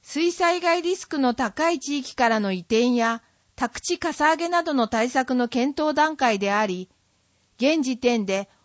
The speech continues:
本市独自に土地利用規制を伴う海面上昇対策を実施することは、社会経済に対する影響が大きいため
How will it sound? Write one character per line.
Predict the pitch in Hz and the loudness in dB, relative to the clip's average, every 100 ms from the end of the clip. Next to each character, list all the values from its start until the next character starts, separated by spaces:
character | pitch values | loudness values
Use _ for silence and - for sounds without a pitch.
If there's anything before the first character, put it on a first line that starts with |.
| _ | _
本 | 302 302 | 0 0
市 | - 226 202 | 0 -4 -2
独 | 220 277 | 0 0
自 | 247 220 | -2 -2
に | 196 202 - _ - | -4 -6 -12 _ -6
土 | 233 | -4
地 | 320 349 | 0 0
利 | 330 | 2
用 | 349 349 | 2 2
規 | 349 | -2
制 | - 370 349 | -4 -2 0
を | 254 | 0
伴 | 240 214 254 262 240 | 0 0 2 2 2
う | 196 - | 0 -6
海 | 240 285 | -2 -2
面 | 330 339 320 | -2 -4 -4
上 | 320 330 | -4 -2
昇 | 339 320 | -2 -4
対 | 320 320 320 | -2 -2 -2
策 | 285 254 220 185 | -4 -6 -2 -2
を | 185 | 0
実 | 202 - | -4 -6
施 | 254 | -8
す | 240 247 | -6 -6
る | 247 | -2
こ | 240 | -2
と | 226 226 | 0 2
は、 | 190 196 _ _ _ _ _ | 2 0 _ _ _ _ _
社 | - 254 | -4 -4
会 | 240 339 359 | 2 0 2
経 | 370 359 349 | 0 -2 0
済 | 294 254 | 0 2
に | 214 | 0
対 | 226 240 | 0 0
す | 247 254 | 0 -2
る | 214 | 2
影 | 226 269 | 4 2
響 | 277 269 | 2 2
が | 262 254 233 | 4 2 6
大 | 262 | 4
き | 269 294 285 | 2 -4 -2
い | |
た | 226 196 | -2 -2
め | 180 185 | -2 -6